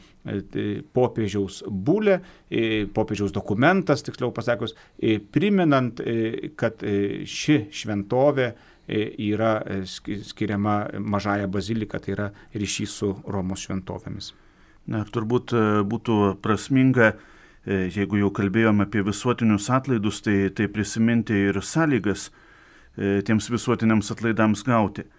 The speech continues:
Speaker 2: Taigi, e, tikintieji, maldingai lankantys baziliką ir joje dalyvaujantys kokioje nors, e,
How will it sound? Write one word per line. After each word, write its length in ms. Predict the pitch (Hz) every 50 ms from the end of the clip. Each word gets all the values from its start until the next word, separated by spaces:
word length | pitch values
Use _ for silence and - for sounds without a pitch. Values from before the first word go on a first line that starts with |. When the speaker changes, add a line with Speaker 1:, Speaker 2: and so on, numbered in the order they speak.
| _ _ _ _ _ _ _ _ -
Speaker 2:
Taigi, 400 | 117 110 90 92 110 110 107 104
e, 680 | 95 - - - - - - - - - 107 104 101 98
tikintieji, 720 | - 90 - 113 110 107 101 135 139 143 147 127 139 123 117 - - _ - - - - _ _ - 113
maldingai 480 | 117 117 117 117 147 147 120 123 123
lankantys 580 | 117 123 127 127 - 123 110 104 113 113 98 - 107
baziliką 600 | 113 110 110 - 151 151 143 127 113 - 104 95
ir 100 | 87 95
joje 220 | 104 101 104 117 117
dalyvaujantys 880 | 104 113 104 107 101 110 120 123 123 120 113 104 107 110 107 101 - -
kokioje 380 | - 107 101 - 113 110 113 113
nors, 380 | 113 110 104 95 - - -
e, 240 | 110 92 104 101 95